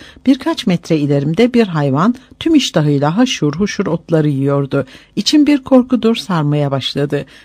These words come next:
Çimenlerin arasından bir yılan çıkıp ağzıma girecek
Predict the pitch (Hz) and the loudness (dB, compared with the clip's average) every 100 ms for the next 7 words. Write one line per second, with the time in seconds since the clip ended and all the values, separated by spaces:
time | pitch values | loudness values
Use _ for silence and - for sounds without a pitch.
0 | _ - 185 175 170 170 160 143 139 - | _ 0 2 2 2 2 0 -2 -2 -4
1 | 160 180 170 180 170 170 190 175 131 143 | 0 0 0 0 2 2 0 -2 -6 -8
2 | - 151 175 180 185 165 127 123 190 247 | -4 -2 0 0 -2 -2 -4 -2 -4 -6